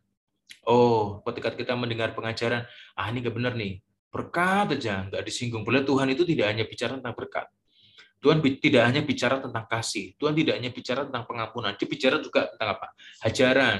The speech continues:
Dia bicara tentang, eh, tata-, tatanan kerajaan. Dia bicara tentang sistem kerajaan Tuhan. Dia bicara tentang bagaimana hidup benar,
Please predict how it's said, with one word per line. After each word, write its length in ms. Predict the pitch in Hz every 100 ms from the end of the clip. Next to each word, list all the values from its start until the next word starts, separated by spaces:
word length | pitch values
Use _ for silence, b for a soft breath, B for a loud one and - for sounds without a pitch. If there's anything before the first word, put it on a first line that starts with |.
| 92
Dia 120 | 120 131
bicara 260 | 131 135 139
tentang, 320 | 123 120 110 _ b _ B B 110
eh, 300 | 117 101 65 - _ _ _ 131
tata-, 480 | 135 139 135 135 - _
tatanan 560 | 139 135 147 143 143 -
kerajaan. 720 | 139 139 127 117 127 107 98 _ b b -
Dia 100 | 135
bicara 380 | 135 143 139 143
tentang 480 | 139 135 123 117
sistem 640 | - - 214 - - 180 175 156
kerajaan 480 | 139 139 135 123
Tuhan. 480 | 127 135 135 117 104 - b b b _
Dia 100 | 202
bicara 380 | 156 - 147 156
tentang 320 | 156 143 139
bagaimana 400 | 123 131 127 151
hidup 300 | 151 131 123
benar, 560 | 117 135 143 131 113